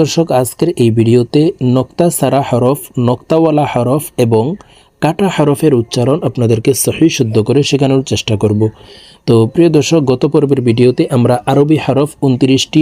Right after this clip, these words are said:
শুদ্ধ করে আপনাদেরকে প্র্যাকটিক্যালি শিখিয়েছি। যদি না শিখে থাকেন, দেখে নেবেন, তখন আপনাদের জন্য আরবি হরফ ঊনত্রিশটি সহি শুদ্ধ উচ্চারণ হয়ে যাবে। আপনারা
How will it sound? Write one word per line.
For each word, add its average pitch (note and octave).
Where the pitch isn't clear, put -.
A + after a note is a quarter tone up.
শুদ্ধ A#2+
করে D3+
আপনাদেরকে A#2
প্র্যাকটিক্যালি C3+
শিখিয়েছি। C#3+
যদি A2+
না B2
শিখে D3
থাকেন, C#3
দেখে A2+
নেবেন, A2
তখন C#3
আপনাদের A#2
জন্য C#3
আরবি C3
হরফ D3
ঊনত্রিশটি A#2+
সহি D3
শুদ্ধ A#2+
উচ্চারণ A#2
হয়ে A2
যাবে। G#2
আপনারা D3+